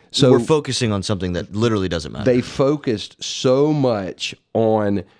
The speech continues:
Speaker 1: the past. Uh, I feel like a great leader would have stepped in and said, "We're not gonna dwell on the past. We're gonna dwell on the future." Hey, you know what?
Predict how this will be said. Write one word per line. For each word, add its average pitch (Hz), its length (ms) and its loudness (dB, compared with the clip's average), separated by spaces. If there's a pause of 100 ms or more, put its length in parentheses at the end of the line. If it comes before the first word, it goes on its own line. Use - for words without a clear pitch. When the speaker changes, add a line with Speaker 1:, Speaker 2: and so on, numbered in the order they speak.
(260)
Speaker 1:
the - 120 -6
past. - 680 -4
Uh, 107 140 -2 (180)
I 175 220 0
feel 131 200 0
like 95 300 -2
a 101 80 -2
great 101 380 0
leader 95 260 0
would 95 120 0
have 92 100 -4
stepped 104 240 -2
in 98 100 2
and 90 100 0
said, 92 360 -2 (400)
"We're 113 120 4
not 120 140 2
gonna 107 160 0
dwell 98 240 0
on 104 60 0
the 98 80 -2
past. 110 560 -4
We're 104 100 -2
gonna 117 140 4
dwell 98 200 2
on 95 60 0
the 98 60 0
future." - 440 -4 (500)
Hey, 120 100 2
you 117 100 4
know 123 140 4
what? 131 360 0